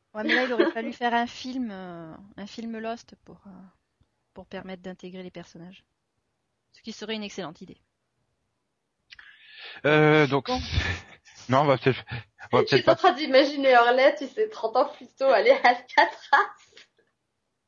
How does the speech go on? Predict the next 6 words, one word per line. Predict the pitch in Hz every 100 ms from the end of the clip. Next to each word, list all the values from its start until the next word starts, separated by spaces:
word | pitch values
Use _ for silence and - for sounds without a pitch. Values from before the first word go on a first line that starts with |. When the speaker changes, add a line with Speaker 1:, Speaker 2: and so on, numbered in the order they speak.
| _
Speaker 2:
Hein ? | 180
Speaker 3:
<laughs> | 220 - _ _ _ 622 762 784 - _ _ _ _ _ -
Oh | 370
merde. | 277 302 311 _ - _ _ _ _ _ _ _ _ _ - 156 - 453 466 -
Pardon, | 285 277 196 - -
j'arrête. | 269 269 165